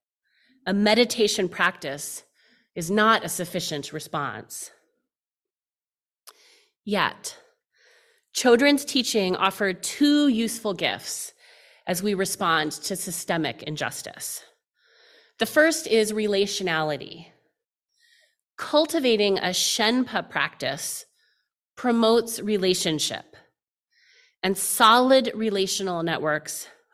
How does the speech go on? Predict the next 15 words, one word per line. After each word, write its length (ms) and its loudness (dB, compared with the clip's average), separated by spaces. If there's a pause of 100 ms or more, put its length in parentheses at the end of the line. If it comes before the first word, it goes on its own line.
are 180 4
arguably 840 2 (720)
one 140 2
of 100 0
the 80 4
most 320 2 (360)
important 840 0 (560)
practical 760 2
assets 720 -4 (420)
we 200 0
have 420 2
in 140 -4
a 60 -4
broken 580 -2
world 440 -2